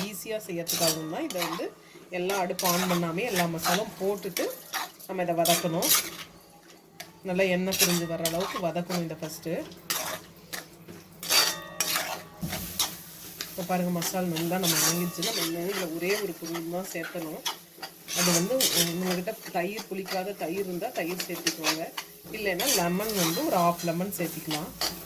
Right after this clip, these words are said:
இப்ப நான் அந்த மசாலா கொஞ்சம் வதங்கினோடனே லெமன் சேர்த்திக்கலாம்னு வெயிட் பண்ணிட்டு இருக்கேன். மசாலா கொஞ்சம் வதங்கிருச்சு. இப்ப நம்ம வந்து ஒரு ஹாஃப்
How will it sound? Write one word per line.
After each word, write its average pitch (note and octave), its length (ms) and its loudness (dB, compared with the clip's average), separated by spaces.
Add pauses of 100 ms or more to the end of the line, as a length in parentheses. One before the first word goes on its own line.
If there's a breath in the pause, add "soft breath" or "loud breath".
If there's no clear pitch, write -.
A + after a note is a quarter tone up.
(1200)
இப்ப - 160 -10
நான் F3+ 80 2
அந்த F3 160 2
மசாலா G3 340 0
கொஞ்சம் F3 240 2
வதங்கினோடனே F#3 460 2 (160)
லெமன் F3+ 260 6
சேர்த்திக்கலாம்னு F3 560 0
வெயிட் D#3 200 4
பண்ணிட்டு E3 300 -8
இருக்கேன். - 280 -10 (3250)
மசாலா F3+ 360 -2
கொஞ்சம் F3 320 4
வதங்கிருச்சு. E3 580 0 (1080)
இப்ப - 180 -2
நம்ம E3+ 160 0
வந்து G3 200 0
ஒரு F#3 180 4
ஹாஃப் E3 220 6